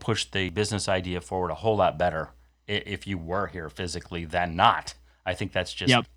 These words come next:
Speaker 1: obvious. Again, it wouldn't be an imposition because you could have your own space in my house, as you know, 'cause you've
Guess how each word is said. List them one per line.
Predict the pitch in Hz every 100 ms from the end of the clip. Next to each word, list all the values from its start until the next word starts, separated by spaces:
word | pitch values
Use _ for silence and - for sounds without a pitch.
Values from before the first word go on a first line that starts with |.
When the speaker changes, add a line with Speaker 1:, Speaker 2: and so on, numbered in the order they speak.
| -
Speaker 1:
obvious. | 107 90 76 - - -
Again, | 113 131 113
it |
wouldn't | 107 113 104
be | 104
an | 101
imposition | 98 92 95 98 92
because | 87 90 90 90 -
you | 95
could | -
have | 101 92
your | 90
own | 85
space | 85 - 104 95
in | 87
my | 85
house, | 87 107 92
as | - 85
you | 85
know, | 95 87
'cause | - 76
you've | 80